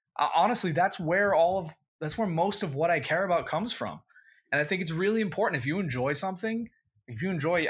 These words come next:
I don't know, war history, or if you enjoy U F C video games, or if you enjoy Tetris or something like that, see, follow that passion. Don't, don't dismiss it. Don't think of it as a stupid hobby you do, because it can lead you to a life of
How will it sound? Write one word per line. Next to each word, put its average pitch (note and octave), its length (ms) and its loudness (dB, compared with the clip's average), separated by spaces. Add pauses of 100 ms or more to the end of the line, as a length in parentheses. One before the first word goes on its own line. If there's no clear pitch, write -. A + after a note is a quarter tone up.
I E3 60 2
don't A#2+ 120 -2
know, G2+ 120 0
war B2 280 -2
history, C3+ 720 -4
or A2+ 420 -4 (100)
if - 140 -14
you B2+ 140 -4
enjoy A#2 340 0
U B2 260 0
F B2+ 80 0
C C#3 180 -4
video C3+ 280 0
games, C3 280 -2
or C#3 80 -4
if C3+ 140 -8
you A3 100 -2
enjoy A3+ 280 -2
Tetris - 560 -2
or A2+ 60 -8
something A2+ 340 -6
like G2 200 -8
that, G2 220 -2 (500)
see, A3 600 -4
follow G#3+ 300 2
that G2+ 220 2
passion. A#2 380 -2
Don't, D#3+ 240 -2 (160)
don't F3 180 -2
dismiss F#3+ 440 -2
it. A#2+ 100 -6
Don't D3 220 -2
think E3 140 -2
of D#3 80 -6
it D#3 80 0
as C3 120 -4
a B2+ 180 -4
stupid C#3+ 440 -4
hobby D3+ 300 2
you G2+ 140 -4
do, A3 300 -8 (320)
because C#3+ 240 -2
it C3+ 80 -8
can D3 220 -4
lead D#3 220 -2
you C#3+ 180 -4
to C3+ 420 -4 (280)
a B2 60 -6
life B2 640 -2
of A#2+ 480 0